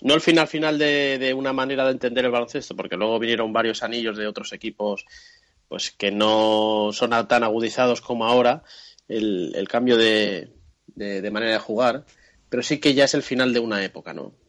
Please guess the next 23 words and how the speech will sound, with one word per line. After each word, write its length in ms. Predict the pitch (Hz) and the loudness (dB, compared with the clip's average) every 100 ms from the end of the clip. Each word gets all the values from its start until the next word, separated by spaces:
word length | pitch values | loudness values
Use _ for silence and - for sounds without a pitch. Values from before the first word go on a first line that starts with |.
| _ _ | _ _
El, 400 | - 85 62 58 - | -14 -12 -10 -12 -12
y, 500 | 69 69 - - - _ _ _ _ | -14 -14 -14 -16 -18 _ _ _ _
y 80 | 104 | -8
claramente 760 | 117 120 120 123 113 123 120 110 | 2 4 6 4 4 4 4 0
el, 300 | 101 90 - | -8 -12 -16
el 160 | 87 | -14
tema 220 | - 104 101 | -12 -8 -8
de 120 | 101 | -6
Kobe 240 | 110 107 | -4 -2
Bryant, 720 | 104 117 113 113 113 110 110 107 _ _ - | 0 2 2 2 2 0 -4 -12 _ _ -6
Kevin, 420 | 113 113 101 113 | -4 -4 -4 0
Kevin 240 | 120 117 | 0 2
Garnett 400 | 113 110 117 101 | 0 0 -2 -6
muy, 500 | 104 113 135 131 110 - - 95 95 | -6 0 4 4 2 -4 -14 -14 -10
a 60 | |
muy 220 | 107 131 127 | -2 2 4
buen 180 | 123 117 | 4 2
nivel 280 | 110 123 | 2 2
todavía, 580 | 107 110 107 131 120 110 | 2 0 2 4 4 2
Paul 180 | 123 107 | 0 0
Pierce, 540 | - 113 - 107 107 101 | -2 -2 -2 -4 -4 -4
eh, 60 | |
tremendo. 680 | 98 98 123 127 120 117 | -4 -2 0 0 -2 -4